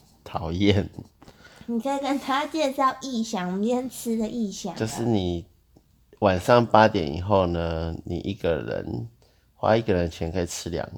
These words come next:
Speaker 1: 就可以带两个人进去吃，就两个人可以进去吃啦。
Speaker 2: 就是买一送一啊。
Speaker 1: 买一送一，而且你只要随便有花到振兴券就好了。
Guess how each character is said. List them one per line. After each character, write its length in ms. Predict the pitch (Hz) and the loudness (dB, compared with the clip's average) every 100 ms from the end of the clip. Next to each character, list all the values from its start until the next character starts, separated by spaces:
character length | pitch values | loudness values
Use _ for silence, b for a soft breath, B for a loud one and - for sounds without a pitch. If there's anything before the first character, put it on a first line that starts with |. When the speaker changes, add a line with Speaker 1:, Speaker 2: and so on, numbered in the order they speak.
| - - | -18 -16
Speaker 1:
就 120 | - 101 | -4 -4
可 100 | - | -4
以 40 | |
带 180 | 80 85 | -2 -2
两 120 | 73 - | -2 -8
个 100 | 55 | -10
人 80 | - | -8
进 160 | 78 | -10
去 80 | 71 | -10
吃， 240 | - - - | -12 -14 -8
就 100 | 101 | -4
两 160 | 95 85 | -2 -4
个 60 | |
人 120 | 65 | -8
可 100 | 53 | -8
以 20 | 85 | -8
进 180 | 73 | -8
去 60 | 57 | -10
吃 300 | - - 50 | -10 -12 -12
啦。 220 | 50 - - - - | -12 -12 -14 -18 -12
Speaker 2:
就 140 | 330 | -10
是 100 | 339 | -6
买 260 | 339 269 208 | -4 -2 -2
一 180 | 262 285 | -4 -4
送 340 | 330 311 302 | -4 -4 -6
一 220 | 294 294 | -10 -8
啊。 320 | 294 285 294 | -8 -8 -8
Speaker 1:
买 140 | 285 82 | -6 -4
一 80 | 104 | 0
送 240 | 117 113 | 2 4
一， 80 | 107 | 2
而 80 | 120 | 0
且 160 | 101 | -2
你 160 | 90 92 | -2 -4
只 180 | - 85 | -4 0
要 100 | 98 | 0
随 220 | - 87 | 0 -4
便 180 | 110 95 | -2 -2
有 140 | 80 | -4
花 160 | 90 90 | 0 0
到 80 | |
振 180 | 90 92 | 0 -4
兴 220 | 87 90 | -4 -6
券 180 | 85 82 | -6 -6
就 120 | 82 | -6
好 100 | 80 | -8
了。 220 | - - | -8 -10